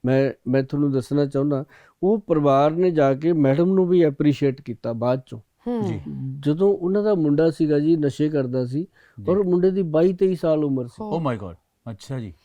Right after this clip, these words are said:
Speaker 1: ਉਹ ਕਹਿੰਦੀ ਜੀ ਮੈਨੂੰ ਮਤਲਬ, ਅ, ਡੇਢ ਸਾਲ ਹੋ ਗਿਆ ਮੇਰੇ ਹਸਬੈਂਡ ਦੀ ਡੈਥ ਹੋ ਗਈ, ਇਹਦੀ ਉਹ ਟੈਨਸ਼ਨ 'ਚ।
Speaker 3: ਓਹ।
Speaker 1: ਕਹਿੰਦੀ ਮੇਰੇ ਹਸਬੈਂਡ ਨੇ ਤਿੰਨ ਕਿੱਲੇ ਜ਼ਮੀਨ ਸੀ,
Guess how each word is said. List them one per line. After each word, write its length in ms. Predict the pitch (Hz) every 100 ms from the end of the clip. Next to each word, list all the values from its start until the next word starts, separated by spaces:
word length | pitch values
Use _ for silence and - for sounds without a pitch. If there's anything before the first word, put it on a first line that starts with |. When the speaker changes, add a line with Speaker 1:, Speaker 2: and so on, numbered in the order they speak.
| _
Speaker 1:
ਉਹ 140 | 170 180
ਕਹਿੰਦੀ 320 | 185 185 190
ਜੀ 100 | 196
ਮੈਨੂੰ 540 | 170 156 160 165 165
ਮਤਲਬ, 340 | 160 156 156 160 165 165 151
ਅ, 400 | - 131 143 143
ਡੇਢ 420 | 135 135 160 175
ਸਾਲ 260 | 185 170
ਹੋ 100 | 156
ਗਿਆ 140 | 139 147
ਮੇਰੇ 240 | 147 147
ਹਸਬੈਂਡ 400 | 143 127 135 135
ਦੀ 140 | 135 139
ਡੈਥ 340 | 131 127 -
ਹੋ 100 | 131
ਗਈ, 140 | 139 147
ਇਹਦੀ 260 | 143 160 165
ਉਹ 100 | 147
ਟੈਨਸ਼ਨ 480 | 123 110 - 113 95
'ਚ। 120 | - 98 _ _ 113
Speaker 3:
ਓਹ। 280 | 107 101 - _ _
Speaker 1:
ਕਹਿੰਦੀ 200 | 156 185
ਮੇਰੇ 300 | 196 170 170
ਹਸਬੈਂਡ 360 | 180 165 165 160
ਨੇ 120 | 165
ਤਿੰਨ 400 | 165 165 160 160
ਕਿੱਲੇ 360 | 156 165 151 156
ਜ਼ਮੀਨ 400 | 151 147 147 143
ਸੀ, 300 | 143 156